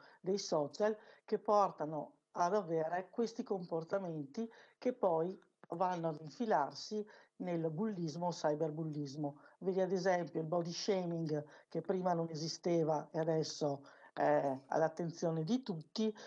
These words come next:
vedi l'hate speech attivo o passivo, come il sexting passivo che molti minorenni stanno subendo anche a causa di siti e piattaforme social.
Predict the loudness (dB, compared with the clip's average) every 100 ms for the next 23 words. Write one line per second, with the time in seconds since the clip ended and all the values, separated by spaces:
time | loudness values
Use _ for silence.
0 | -14 0 2 2 0 0 2 0 -2 -8
1 | -2 -2 0 2 4 2 -6 -2 -2 0
2 | -2 2 2 2 0 -2 -6 -2 4 2
3 | 2 -16 -6 -2 0 0 -2 2 0 0
4 | -8 -4 -4 0 0 0 -4 -2 0 0
5 | -2 -18 -4 0 2 0 0 -4 2 2
6 | 2 0 -4 -2 -2 -2 -4 0 2 2
7 | 0 0 0 -4 -2 0 2 0 2 4
8 | 2 2 -4 -6 -8 -6 -6 -4 -6 -6
9 | -8 -4 0 0 2 -2 -2 -2 -2 -2
10 | -4 -6 -6 -6